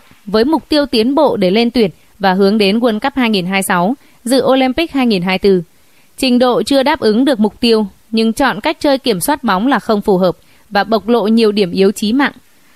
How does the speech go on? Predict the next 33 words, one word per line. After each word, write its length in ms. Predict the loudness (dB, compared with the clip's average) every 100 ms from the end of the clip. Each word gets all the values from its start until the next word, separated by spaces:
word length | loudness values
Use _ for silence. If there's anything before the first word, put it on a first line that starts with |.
| _
Câu 160 | -2 0
chuyện 220 | 0 0
này 220 | 0 0
cũng 160 | -2 0
là 140 | 0
vấn 240 | 0 -2 0
đề 260 | 2 0
của 180 | 0 0
tuyển 200 | 0 -2
Việt 200 | -2 -2
Nam, 260 | -2 -2 -4 _
nên 260 | -2 0 0
liên 260 | 0 0 -2
tục 140 | -4 0
thua 120 | -2
Indonesia. 840 | 0 -2 0 0 -2 -2 -4 -4 -6 _ _ _ _ _ -2
Cuối 200 | 0 2
cùng, 260 | 0 2
huấn 120 | 2
luyện 180 | 2 0
viên 180 | 0 2
Hoàng 200 | 0 0
Anh 180 | -2 0
Tuấn 280 | 0 0 0
truyền 240 | -2 2
lửa 200 | 2 2
tốt 220 | 0 -2
hơn 220 | 0 0
huấn 140 | 0 0
luyện 160 | -2
viên 200 | -2 -2
Chu 160 | -2 -2
Dê. 240 | 2 0